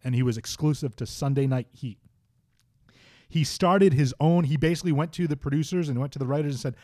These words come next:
"I wanna do this angle." And he started wrestling matches, uh, after be, be basically given creative control, and he wanted to create, uh, a storyline based on the movie Seven. And he was wrestling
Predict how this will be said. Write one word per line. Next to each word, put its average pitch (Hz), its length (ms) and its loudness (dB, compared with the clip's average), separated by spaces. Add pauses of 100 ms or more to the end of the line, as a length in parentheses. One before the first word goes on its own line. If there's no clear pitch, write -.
(220)
"I 127 80 -2
wanna 165 200 2
do 147 140 2
this 143 240 0
angle." 127 380 -4 (320)
And 135 100 0
he 131 60 0
started 170 340 2
wrestling 147 540 2
matches, 127 680 -2 (520)
uh, 120 200 -4
after 139 240 -2
be, 127 100 0
be 156 400 2 (260)
basically 151 380 -4
given 127 420 -6
creative 147 340 -4
control, 143 520 -2
and 113 100 -6
he 113 80 -4
wanted 131 280 -4
to 127 60 -4
create, 143 300 -2
uh, 110 220 -6
a 110 60 -12
storyline 139 540 0
based 120 240 -4
on 120 80 -4
the 113 60 -4
movie 110 220 -2
Seven. 110 380 -10 (800)
And 127 140 -4
he 131 120 0
was 135 160 2
wrestling 139 440 0